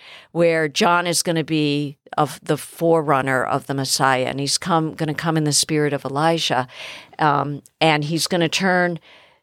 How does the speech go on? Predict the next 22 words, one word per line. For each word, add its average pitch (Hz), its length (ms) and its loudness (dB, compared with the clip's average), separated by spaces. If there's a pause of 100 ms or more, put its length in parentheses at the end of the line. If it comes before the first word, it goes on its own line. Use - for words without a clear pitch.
(300)
uh, 151 220 4
people 185 300 -2
back 175 360 0
to 190 120 -6
the 156 140 -4
Lord. 165 500 0 (840)
But 190 340 2
then 196 300 2
also 190 480 2
it 147 160 0
says 131 800 2
in 160 120 -2
verse 160 220 0
seventeen, 147 680 -2 (280)
to 175 180 0
turn 170 340 -2
the 147 100 2 (160)
hearts 202 380 2
of 208 140 -2
the 202 120 -2
fathers 170 840 0 (200)
back 151 380 0